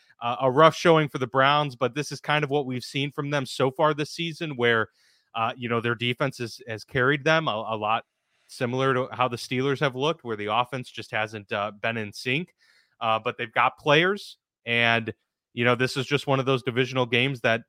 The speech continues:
they really wanted to have, and now they're two and two with two of their losses being in the A F C North.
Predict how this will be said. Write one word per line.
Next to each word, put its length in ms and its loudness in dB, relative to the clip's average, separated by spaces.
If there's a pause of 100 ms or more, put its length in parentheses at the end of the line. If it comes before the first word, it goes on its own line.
they 140 -2
really 260 0
wanted 320 2
to 60 2
have, 340 4
and 100 -2
now 180 4
they're 140 0
two 280 -4
and 120 -4
two 220 -2
with 160 -6
two 220 -4
of 80 -4
their 120 2
losses 420 2
being 200 0
in 100 -2
the 140 -2
A 120 2
F 80 -8
C 180 -8
North. 320 -2